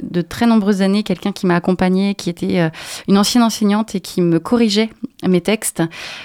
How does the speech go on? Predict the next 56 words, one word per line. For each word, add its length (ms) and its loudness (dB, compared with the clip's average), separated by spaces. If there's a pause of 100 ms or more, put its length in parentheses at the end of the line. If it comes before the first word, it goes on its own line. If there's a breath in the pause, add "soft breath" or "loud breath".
(180 loud breath)
euh, 320 0
qui 220 -4
malheureusement 480 2
nous 160 0
a 60 2
quittés 340 -2
en 80 2
début 220 -2
d'année. 480 2
Et 20 4
voilà, 320 -4
je 160 -10
pense 320 -4
très 160 -2
fort 160 0
à 120 0
elle 120 0
encore, 340 0 (300 loud breath)
parce 120 -6
qu'elle 160 2
m'a 140 4
vraiment 320 2
aidée 200 4
à 40 4
évoluer 380 4
sur 180 -2
l'écriture. 480 -4 (800)
Et, 240 6
euh, 180 4
quand 180 4
je 120 2
relis 220 4
mes 120 6
premiers 300 2
manuscrits, 640 2
des 100 0
fois, 160 -2
je, 300 0
je 140 -2
crie 340 -2
parce 200 -2
que 240 -4
je 60 -4
me 100 -2
dis : « 120 -4
Non, 320 2 (460 loud breath)
je 180 2
réécrirai 500 4
pas 140 0
ça 140 -2
comme 180 0
ça. » 140 -4 (260 loud breath)
L'histoire, 540 2
je 120 -2
la 140 2
garderai, 480 0